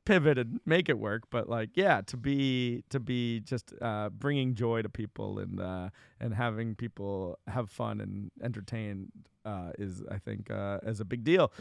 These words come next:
and I'm happy I get to do it and that people are enjoying, uh, shows. So thankful for all of that and everything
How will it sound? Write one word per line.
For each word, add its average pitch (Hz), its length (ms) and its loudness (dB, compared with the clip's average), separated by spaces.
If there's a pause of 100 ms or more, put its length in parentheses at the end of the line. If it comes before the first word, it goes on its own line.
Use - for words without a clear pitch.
(160)
and 110 80 -4
I'm 113 100 0
happy 113 300 -2
I 113 40 -2
get 107 160 -6
to 110 60 -10
do 110 220 -2
it 120 120 -2
and 104 120 -4
that 101 240 -6
people 104 300 -8
are 101 100 -4
enjoying, 98 540 -4 (440)
uh, 98 220 -4
shows. - 540 -6
So 87 340 -10 (340)
thankful 180 300 2
for 151 180 4
all 156 200 6
of 196 80 -4
that 101 280 -2
and 110 160 -2
everything 120 480 -4